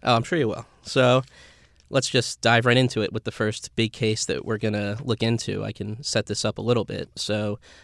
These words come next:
the first week of arguments, we're gonna be looking at the issue of sex discrimination. This is definitely going to be one of the biggest issues that's gonna, we're gonna be looking at this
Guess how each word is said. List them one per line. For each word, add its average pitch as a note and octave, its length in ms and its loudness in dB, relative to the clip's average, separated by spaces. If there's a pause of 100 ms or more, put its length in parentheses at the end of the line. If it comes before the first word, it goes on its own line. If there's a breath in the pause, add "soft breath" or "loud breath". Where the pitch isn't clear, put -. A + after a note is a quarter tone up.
the A#2+ 100 -4
first - 400 0
week B2+ 280 0
of A2 240 0
arguments, G#2 600 0
we're G#2 120 -4
gonna G#2 180 -4
be G#2 140 -4
looking G#2+ 320 -2
at G#2+ 240 -4
the G2+ 360 -6
issue G#2 400 -4
of G#2 240 -6
sex - 280 0
discrimination. F#2+ 720 -6
This G#2+ 160 -4
is G2 80 -6
definitely G#2+ 540 -4
going G#2 300 -2
to G#2 120 -10
be G#2 400 -6 (380 loud breath)
one A2+ 160 2
of G#2 60 0
the G#2+ 100 -2
biggest A2 420 -2
issues G#2 480 -4
that's G#2+ 160 -8
gonna, F#2+ 420 -6 (460 soft breath)
we're G#2+ 100 -4
gonna G#2+ 140 0
be G#2 140 -2
looking G#2+ 280 0
at G#2+ 140 -2
this - 560 -6